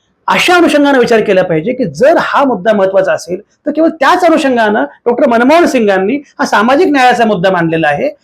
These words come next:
की मुळामध्ये या प्रकारचे अल्पसंख्य आणि सगळे दुर्बल घटक यांना विकासाची फळं पहिल्यांदा मिळाली पाहिजेत, त्यांचा क्लेम पहिला आहे. या साध्या वाक्याचं रूपांतर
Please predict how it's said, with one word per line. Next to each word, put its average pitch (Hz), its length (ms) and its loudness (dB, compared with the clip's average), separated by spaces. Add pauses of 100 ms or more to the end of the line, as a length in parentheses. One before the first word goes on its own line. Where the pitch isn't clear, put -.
(160)
की 302 80 -2
मुळामध्ये 285 520 0
या 254 120 0
प्रकारचे 240 400 -4
अल्पसंख्य 233 580 -4
आणि 240 120 -2
सगळे 214 360 -2 (180)
दुर्बल 285 340 2
घटक 175 280 0 (340)
यांना 254 480 0 (460)
विकासाची 220 540 0 (100)
फळं 226 200 2
पहिल्यांदा 294 540 2
मिळाली 226 300 2
पाहिजेत, 190 400 0 (880)
त्यांचा 185 420 0
क्लेम 240 340 -2
पहिला 170 340 -2
आहे. - 160 -12 (760)
या 247 80 0
साध्या 190 380 -2
वाक्याचं 196 440 -2
रूपांतर 165 500 -2